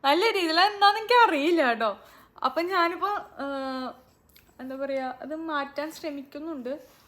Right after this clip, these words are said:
അപ്പൊ ദേ ഇപ്പൊ ഹെയർ ഇവിടം വരെ ഇട്ടുണ്ട്. എനിക്കറിയില്ല ഇനി ഞാൻ വെട്ടോ വെട്ടില്ലേന്ന്. നാട്ടിൽ പോയാൽ നമുക്ക് കണ്ടറിയാം വെട്ടോ വെട്ടില്ലേന്ന്. അപ്പൊ അത്യാവശ്യം നല്ല ലെങ്ത് വെച്ചിട്ടുണ്ട് ട്ടോ ഹെയർ.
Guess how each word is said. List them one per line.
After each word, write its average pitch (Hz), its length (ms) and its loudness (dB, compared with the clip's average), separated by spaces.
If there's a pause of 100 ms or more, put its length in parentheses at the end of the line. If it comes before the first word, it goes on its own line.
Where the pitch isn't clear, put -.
(260)
അപ്പൊ - 180 -2
ദേ 254 140 -2
ഇപ്പൊ - 840 -12
ഹെയർ 277 360 0
ഇവിടം 240 280 -2
വരെ 269 180 0
ഇട്ടുണ്ട്. 233 380 -6
എനിക്കറിയില്ല 349 640 0
ഇനി 339 160 0
ഞാൻ 302 300 -2
വെട്ടോ 262 460 -2
വെട്ടില്ലേന്ന്. 262 1040 -6 (600)
നാട്ടിൽ 262 500 -4
പോയാൽ 330 340 2
നമുക്ക് 330 280 -4
കണ്ടറിയാം 285 680 -2
വെട്ടോ 247 320 -8
വെട്ടില്ലേന്ന്. 233 680 -10
അപ്പൊ - 420 -14
അത്യാവശ്യം 262 440 -8
നല്ല 269 240 -4 (320)
ലെങ്ത് 240 360 -8
വെച്ചിട്ടുണ്ട് 233 520 -8
ട്ടോ 202 160 -6
ഹെയർ. 202 340 -2